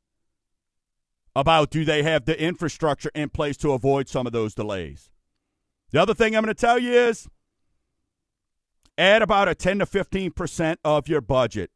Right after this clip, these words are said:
to your budget. I know that's a steep number, so if you're thinking you're gonna bill for four hundred thousand, add forty thousand to it. Because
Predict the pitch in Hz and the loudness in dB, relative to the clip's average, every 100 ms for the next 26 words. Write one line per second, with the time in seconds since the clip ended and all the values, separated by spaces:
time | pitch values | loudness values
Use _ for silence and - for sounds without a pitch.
0 | _ - 170 151 110 131 113 90 - _ | _ -2 0 0 0 0 -2 -6 -14 _
1 | _ _ _ - 147 185 185 180 175 - | _ _ _ -2 2 4 4 0 -2 -8
2 | - 190 165 175 170 165 - 151 143 131 | -6 -6 -2 0 0 -2 -2 -4 -4 -8
3 | 185 202 180 180 165 156 - - _ _ | -8 -8 -8 -4 -4 -4 -10 -20 _ _
4 | _ 165 202 180 175 165 151 - 185 190 | _ 2 4 4 4 4 2 0 2 4
5 | 196 185 180 185 202 208 226 107 - _ | 4 2 4 6 4 4 -2 -4 -14 _
6 | _ _ _ - 165 180 - 185 180 - | _ _ _ -4 -2 -2 0 2 2 0
7 | 156 147 139 147 113 98 - _ _ _ | 0 0 0 0 -2 -4 -10 _ _ _
8 | _ _ _ _ _ _ _ _ _ _ | _ _ _ _ _ _ _ _ _ _
9 | _ _ _ _ _ _ _ _ _ _ | _ _ _ _ _ _ _ _ _ _
10 | _ _ _ _ _ 170 196 190 170 - | _ _ _ _ _ -2 4 6 6 2